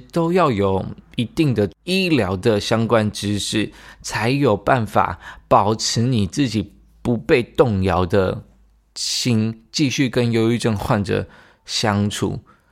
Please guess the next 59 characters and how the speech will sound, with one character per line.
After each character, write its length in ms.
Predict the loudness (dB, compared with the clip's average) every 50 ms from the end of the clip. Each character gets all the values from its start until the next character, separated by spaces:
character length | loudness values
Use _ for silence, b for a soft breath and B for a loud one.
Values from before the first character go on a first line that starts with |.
| b b b b _ _
因 100 | 0 2
为 120 | 2 2 2
跟 180 | 0 0 2
忧 140 | 4 4 4
郁 60 | 4
症 160 | 2 2 0
患 160 | 0 0 -2 0
者 120 | -2 -2
相 180 | -2 -2 -2 -2
处 140 | -2 -4
是 140 | -2 -2 -2
一 80 | -2 0
件 420 | 0 0 2 2 0 -2 -4 -6 -10 _ _ _ -4
压 160 | -2 0 0
力 160 | 0 0 0
很 100 | -2 -2
大 160 | -2 -2 -2
的 140 | -2 -4 -6
事， 280 | -6 -4 -4 -6 -8 -10 -14 _ _ _ _
我 160 | -6 -4 -2
必 100 | -2 -2
须 160 | -2 -2 -4 -4
得 100 | -4 -4
这 80 | -2
么 120 | -2 -2 -2
说， 240 | -4 -4 -6 -6 B B B B B B B
它 120 | -6 -4
是 140 | 0 0 0
一 40 | 0
件 160 | 0 -2 0
压 120 | 0 0
力 80 | 0 -2
很 180 | -4 -6 -8 -4
大 200 | -2 -2 -2 -2
的 100 | -6 -8
事， 300 | -8 -8 -8 -8 -10 -12 -14 b b b b b b b b
然 160 | -4 -4 -2
后 360 | 0 2 2 2 2 2 0 B B B B B B
它 200 | -4 -2 -2 -2
需 140 | -2 -2 -2
要 140 | 0 0 -2
很 180 | -2 -4 -6 -6
强 260 | -6 -6 -4 -4 -2
大 120 | -2 -2 -2
的 120 | -4 -6
心 200 | -6 -4 -2 -2
理 80 | -2 -4
素 280 | -4 -4 -4 -4 -4
质。 260 | -4 -8 -10 -12 -12 B B B B B B B B
如 140 | 0 2 2
果 140 | 2 2
你 100 | 0 0
在 220 | 0 0 0 0 -2 -4 -12 _ _
某 280 | -4 -2 0 0 0 0
一 120 | -2 -6 -6
个 380 | 0 0 2 2 2 -2 -6 -12
环 360 | -16 -12 -6 -4 -2 -2 -2
节 240 | -2 -2 -4 -4 -4
点 340 | -4 -6 -6 -6 -6 -10